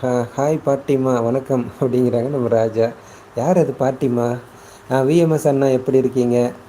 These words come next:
பார்த்து ரொம்ப நாள் ஆனா, ரொம்ப நாள் ஆச்சு போல இருக்கு" அப்படிங்கிறாங்க. "தனிக்காடு ராஜா" உள்ள க-, வாய்க்குள்ளே கை வச்சுக்கிட்டாரு.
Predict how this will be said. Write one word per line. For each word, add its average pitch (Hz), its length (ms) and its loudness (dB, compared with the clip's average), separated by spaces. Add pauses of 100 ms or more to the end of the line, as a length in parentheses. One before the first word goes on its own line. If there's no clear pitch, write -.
(380)
பார்த்து 127 580 2
ரொம்ப 127 340 2
நாள் 120 260 0
ஆனா, 113 360 0 (420)
ரொம்ப 135 320 0
நாள் 135 180 2
ஆச்சு 120 340 -2
போல 117 220 4
இருக்கு" 113 260 -2
அப்படிங்கிறாங்க. 107 500 -4 (320)
"தனிக்காடு 131 540 2
ராஜா" 113 320 2 (280)
உள்ள 123 220 0 (720)
க-, 120 160 2
வாய்க்குள்ளே 127 440 2
கை 120 200 2
வச்சுக்கிட்டாரு. 113 540 -4